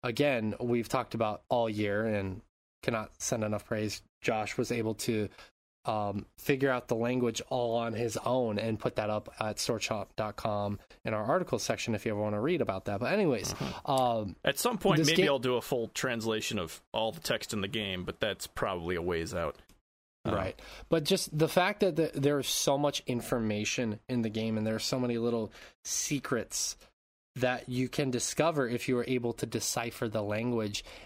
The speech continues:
Speaker 1: and you're able to have those pages in general is such a cool,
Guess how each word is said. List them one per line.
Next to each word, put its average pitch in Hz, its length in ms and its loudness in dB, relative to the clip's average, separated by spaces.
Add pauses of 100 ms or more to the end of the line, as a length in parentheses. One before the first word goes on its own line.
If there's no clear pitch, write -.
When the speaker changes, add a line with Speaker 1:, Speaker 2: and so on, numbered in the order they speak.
(140)
Speaker 1:
and 113 280 -2
you're 113 140 0
able 117 260 0
to - 80 -4
have 127 340 -2
those 117 220 2
pages 120 480 -2
in 110 160 0
general 117 500 -2 (540)
is 180 220 2
such - 400 0
a 170 80 -4
cool, 156 760 2